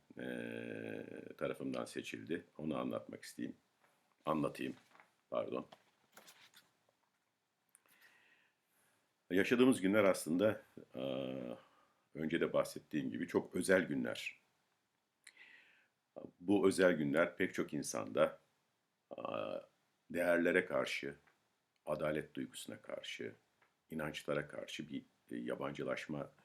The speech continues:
yaratabilir. Bu da mümkün görünen bir şey çünkü her problemli dönemde, e, insanlar bu gibi,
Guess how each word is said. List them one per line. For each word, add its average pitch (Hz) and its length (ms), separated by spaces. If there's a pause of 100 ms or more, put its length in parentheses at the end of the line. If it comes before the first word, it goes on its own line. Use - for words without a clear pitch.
yaratabilir. - 680 (2250)
Bu 78 140
da 85 280 (1600)
mümkün 87 360
görünen 62 440
bir - 40
şey 101 200
çünkü 71 460
her 90 260
problemli 69 500
dönemde, 60 540 (920)
e, 62 60 (200)
insanlar 73 640
bu 78 80
gibi, 60 340